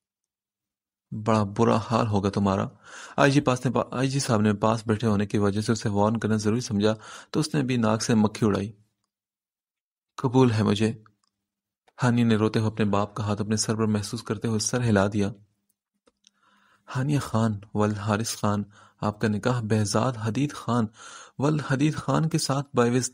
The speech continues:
तीस लाख हक महर किया जाता है, क्या आपको कबूल है?" सालों पहले की सरसराती भारी खौफनाक आवाज उसके कानों में गूंजी थी। उसे लगा कि उसका दिमाग माउफ हो रहा है, उसके कान के पर्दे फट जाएंगे, पर वो उसे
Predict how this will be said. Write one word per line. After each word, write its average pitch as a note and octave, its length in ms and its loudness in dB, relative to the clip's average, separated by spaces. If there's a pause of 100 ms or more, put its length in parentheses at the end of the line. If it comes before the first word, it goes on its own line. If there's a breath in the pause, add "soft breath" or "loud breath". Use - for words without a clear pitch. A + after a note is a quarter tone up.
तीस B2+ 280 -4
लाख G#2+ 320 0
हक A#2 160 -2
महर G#2+ 220 0
किया G#2+ 240 -2
जाता G2+ 240 2
है, G#2 120 -2
क्या G#2 160 -4
आपको G#2 200 -8
कबूल A#2 320 -4
है?" C#3 260 -2 (1300)
सालों C#3 360 2
पहले B2 260 0
की B2 120 -2
सरसराती A#2 600 0
भारी A2 420 2
खौफनाक G#2+ 640 -2
आवाज G2+ 220 2
उसके G2+ 220 -6
कानों G#2+ 260 0
में A2 140 0
गूंजी G#2+ 260 0
थी। - 280 -4 (580 soft breath)
उसे F3+ 160 0
लगा F3 180 2
कि F3+ 100 -2
उसका F3+ 180 0
दिमाग D3 420 2
माउफ A#2+ 340 2
हो A2 100 2
रहा G2+ 120 0
है, G#2 100 -6 (300)
उसके A2+ 240 0
कान A2 320 0
के A2+ 120 -4
पर्दे A2 280 -2
फट C3+ 260 -2
जाएंगे, A2+ 320 2
पर B2 160 -4
वो C3+ 340 -4 (260)
उसे - 320 -2